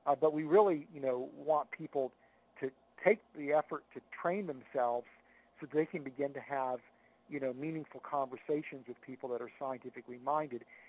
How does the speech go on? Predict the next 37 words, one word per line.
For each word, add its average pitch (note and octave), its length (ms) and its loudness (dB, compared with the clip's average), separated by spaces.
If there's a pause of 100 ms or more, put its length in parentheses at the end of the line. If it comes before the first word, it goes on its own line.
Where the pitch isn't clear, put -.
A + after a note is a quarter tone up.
And D3+ 100 -4
by F3 160 12
the F3+ 120 4
way, E3+ 200 6
for - 140 -8
people D#3+ 400 -4
that C3+ 220 2
are B2 180 -4 (120)
listening D3+ 420 -4
to C3+ 60 -8
this B2+ 120 -8 (160)
program, D#3+ 500 2
if B2+ 120 -8
they B2+ 100 -6
go D3 240 4
to E3 100 2
our C3 320 2 (460)
website, D3+ 540 4
there's C#3 180 -4
a B2+ 80 -4
microphone C#3 720 0 (160)
button. C#3+ 420 6 (340)
If D3+ 120 -6
they C3 100 -6
click - 360 2
on C#3 220 2
that B2 280 -2 (580)
and C3+ 240 -4
give E3 160 4
us, D#3+ 100 6 (280)
uh, B2+ 160 4 (200)
just D3 180 -12
a C3+ 40 -4
little D#3 240 0
bit D3 140 0
of C#3 100 0
information, D3 640 -4